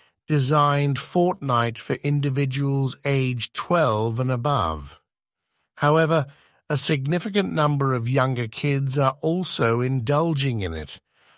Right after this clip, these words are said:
highlighting the need for parental supervision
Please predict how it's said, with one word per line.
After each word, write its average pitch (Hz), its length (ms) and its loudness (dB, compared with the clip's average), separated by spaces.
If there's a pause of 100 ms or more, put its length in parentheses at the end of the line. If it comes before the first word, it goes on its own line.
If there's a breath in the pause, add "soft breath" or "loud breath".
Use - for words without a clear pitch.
(240 soft breath)
highlighting 147 800 2
the 127 80 0
need 135 460 0
for 117 160 -6
parental 127 600 -2
supervision 135 1000 -2